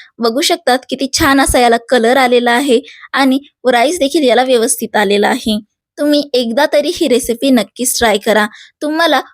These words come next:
खूप जास्त हा केक आवडेल. तुम्ही दर समरच्या सीझनमध्ये हा केक तुम्ही दरवेळेस बनवाल. तुम्हाला हा केक मी कट करून दाखवते. बघू शकतात किती सॉफ्ट आणि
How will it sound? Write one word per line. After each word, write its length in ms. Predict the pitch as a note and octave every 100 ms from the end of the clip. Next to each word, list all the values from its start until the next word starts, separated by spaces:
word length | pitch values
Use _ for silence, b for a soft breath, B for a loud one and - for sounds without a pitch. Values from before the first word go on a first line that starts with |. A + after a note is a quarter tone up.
| _
खूप 300 | - F4 E4 C4
जास्त 300 | C#4+ - -
हा 160 | C#4
केक 280 | A3 A#3 A3+
आवडेल. 240 | G#3+ G#3+ A3+
तुम्ही 280 | C4 C4 C4 A3
दर 160 | C#4 F#4+
समरच्या 760 | F4 B3+ B3 - _ B3 B3+
सीझनमध्ये 680 | - G#3+ A3+ A3 G3+ A3+ B3 b b -
हा 120 | F4
केक 280 | F4+ C4 C4
तुम्ही 160 | B3 A#3
दरवेळेस 500 | G3+ C4+ B3 A3+ C4+
बनवाल. 360 | A3 G3+ G3 F3+ - _ _ _ _ -
तुम्हाला 440 | D4 C#4+ E4+ C#4 E4 _ -
हा 120 | E4+
केक 300 | F4 D4 C#4+
मी 120 | D#4 D4+
कट 200 | C4 B3
करून 260 | - A3+ A#3
दाखवते. 480 | A3 - G#3 A3 G#3+ - _ _ B3
बघू 200 | B3+ E4+
शकतात 380 | F#4+ B3+ C#4 C4
किती 180 | C4 D4+
सॉफ्ट 440 | D4 - B3 C4+ C4
आणि 160 | C#4